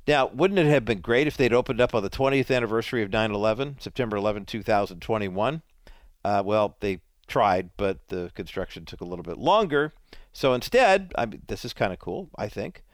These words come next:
Um, <laughs> instead of opening up on that twentieth anniversary, they opened up on December the sixth, uh, last Tuesday, that's where they held their first service.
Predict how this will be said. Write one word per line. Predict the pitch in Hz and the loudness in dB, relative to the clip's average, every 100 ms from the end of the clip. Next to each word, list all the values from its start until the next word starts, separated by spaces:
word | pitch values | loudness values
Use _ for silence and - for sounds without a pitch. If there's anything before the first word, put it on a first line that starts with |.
| - _ | -20 _
Um, | - 104 104 | -2 -2 0
<laughs> | |
instead | 160 131 156 151 | -4 0 2 2
of | 135 | 4
opening | 135 135 120 | 2 0 0
up | 117 101 | 0 0
on | 110 | -2
that | 104 - | -2 -2
twentieth | 139 151 143 131 | -2 2 2 0
anniversary, | 117 101 95 - 113 120 - _ - | -2 -2 -6 -6 -6 -6 -10 _ 0
they | 123 | 2
opened | 127 - 123 104 | 2 0 0 2
up | 107 - | 2 0
on | - 104 107 98 | -2 0 0 -4
December | 95 110 95 | -6 -6 -4
the | 87 | -8
sixth, | - 202 180 - - _ _ _ - | 0 4 4 2 -12 _ _ _ -6
uh, | 101 90 | -4 0
last | 110 110 - | 2 2 0
Tuesday, | 202 185 123 110 131 _ _ _ | -2 0 0 0 -2 _ _ _
that's | 117 - | -4 -2
where | |
they | 110 | 0
held | 117 113 | 0 0
their | 101 | -4
first | - 110 - | -4 -6 0
service. | 147 123 113 - | 0 0 -2 -6